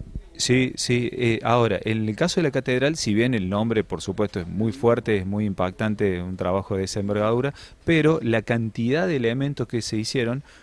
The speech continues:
fue aquí muy superior a las que se hicieron en la catedral. Se hizo tres veces más cantidad de micropilotes en esta obra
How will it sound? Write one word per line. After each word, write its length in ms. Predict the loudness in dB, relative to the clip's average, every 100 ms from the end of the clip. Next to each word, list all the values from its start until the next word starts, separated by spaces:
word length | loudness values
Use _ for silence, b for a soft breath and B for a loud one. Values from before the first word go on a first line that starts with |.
| b
fue 540 | -10 0 2 2 0 -6 -6
aquí 380 | -4 -2 -2 -2
muy 320 | 0 0 0
superior 480 | 0 0 0 0 0
a 20 |
las 100 | -4
que 100 | -6
se 100 | -8
hicieron 220 | -6 -4
en 100 | -2
la 0 |
catedral. 400 | -2 0 0 0
Se 140 | -2
hizo 180 | -6 -6
tres 260 | 0 0 2
veces 280 | -2 -2 -2
más 180 | -2
cantidad 400 | -2 -4 -2 -2
de 80 | -2
micropilotes 760 | -2 -4 -4 -2 -2 -2 -4 -8
en 120 | -6
esta 260 | -6 -4 -2
obra 300 | -2 -4